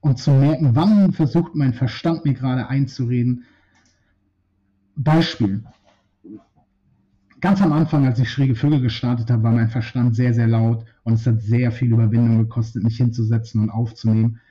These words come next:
weil mein Verstand mir gesagt hat, „Ja, aber Digi, wenn du aufnimmst, das ist noch nicht perfekt und, äh, du hast kein Thema und du kannst nicht einfach reinflowen“ und bla bla blub. Weil es raus ist aus der Komfortzone.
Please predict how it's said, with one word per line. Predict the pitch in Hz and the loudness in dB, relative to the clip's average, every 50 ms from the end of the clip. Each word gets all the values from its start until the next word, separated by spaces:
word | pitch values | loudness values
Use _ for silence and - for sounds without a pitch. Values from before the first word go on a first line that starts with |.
| _ _ _ _ _ | _ _ _ _ _
weil | - 120 120 | -2 0 2
mein | 123 117 110 | 2 2 0
Verstand | 110 - 113 - - - 127 120 110 110 | 0 0 -2 -2 -2 -2 -2 -2 0 0
mir | 131 117 | 0 0
gesagt | 110 113 110 113 113 113 113 117 | 2 2 2 2 2 0 0 0
hat, | 117 110 | -2 0
„Ja, | 110 110 107 | 0 2 2
aber | 113 113 | 2 2
Digi, | 110 117 117 123 117 | 2 0 0 0 2
wenn | 110 110 113 | 2 2 2
du | 107 | 2
aufnimmst, | - 110 113 117 - - 120 117 113 113 117 | 0 -2 -4 -4 -2 -2 0 0 0 0 -4
das | 113 - | -6 -8
ist | - 113 - | -8 -4 -2
noch | 123 113 | 0 2
nicht | 113 113 113 - | 2 0 0 -2
perfekt | - 110 - - - 127 127 - _ _ _ _ _ _ _ _ _ _ _ | -6 -8 -8 -6 -6 -6 -6 -6 _ _ _ _ _ _ _ _ _ _ _
und, | - 117 110 107 107 110 107 104 110 | -2 0 2 2 2 2 2 0 0
äh, | 110 110 | 0 0
du | 110 113 117 | 2 2 2
hast | 127 120 - | 2 0 -2
kein | - 135 123 117 | 0 0 0 0
Thema | 117 - - 127 120 120 123 120 117 120 120 | 0 -2 -2 0 2 2 2 2 2 0 0
und | 110 117 120 117 | 0 2 2 0
du | 120 | 0
kannst | 113 - 135 120 - | -2 -2 -4 -4 -2
nicht | - 117 107 104 | -2 -4 -2 -2
einfach | 123 117 - 131 - - | -4 -4 -4 -6 -8 -6
reinflowen“ | 107 113 117 113 120 117 - - 123 120 113 117 123 120 120 - _ _ _ _ | -4 -2 0 0 0 -2 -2 -4 -4 -2 -2 0 -2 -2 -6 -10 _ _ _ _
und | - 127 120 131 123 - _ _ _ | -2 0 0 0 0 -4 _ _ _
bla | - 143 170 190 185 170 | -4 -2 0 2 2 2
bla | 143 151 151 | 2 2 2
blub. | 120 123 127 127 117 _ _ _ _ _ _ _ _ _ _ _ _ _ _ _ _ _ _ _ _ _ _ _ _ _ _ _ _ _ _ _ _ _ _ _ _ _ _ _ _ _ _ | 2 2 0 -2 -4 _ _ _ _ _ _ _ _ _ _ _ _ _ _ _ _ _ _ _ _ _ _ _ _ _ _ _ _ _ _ _ _ _ _ _ _ _ _ _ _ _ _
Weil | - 135 151 | -4 -2 0
es | 165 151 - 113 113 | 0 0 -2 -2 -2
raus | 139 170 208 196 190 - | 0 2 2 0 0 -2
ist | 139 - | -4 -4
aus | 143 117 - | -4 -4 -2
der | 135 117 | -2 -4
Komfortzone. | 117 - 147 151 - - 110 101 - - 113 110 110 117 | -2 -2 -4 -4 -4 -6 -8 -8 -8 -10 -10 -10 -10 -12